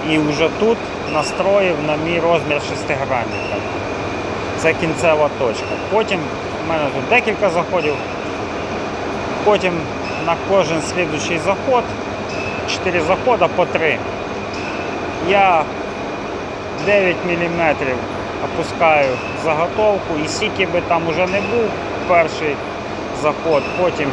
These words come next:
ще три по три до-, додаю, і все время у мене виходить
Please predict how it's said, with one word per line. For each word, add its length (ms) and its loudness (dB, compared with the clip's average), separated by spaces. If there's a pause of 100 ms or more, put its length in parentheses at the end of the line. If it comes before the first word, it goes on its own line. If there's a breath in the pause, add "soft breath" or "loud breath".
(100)
ще 180 2 (520)
три 140 4
по 160 2
три 260 2
до-, 180 2 (220)
додаю, 360 2 (500)
і 80 -2
все 180 -2
время 440 2 (120)
у 40 0
мене 220 2 (160)
виходить 720 2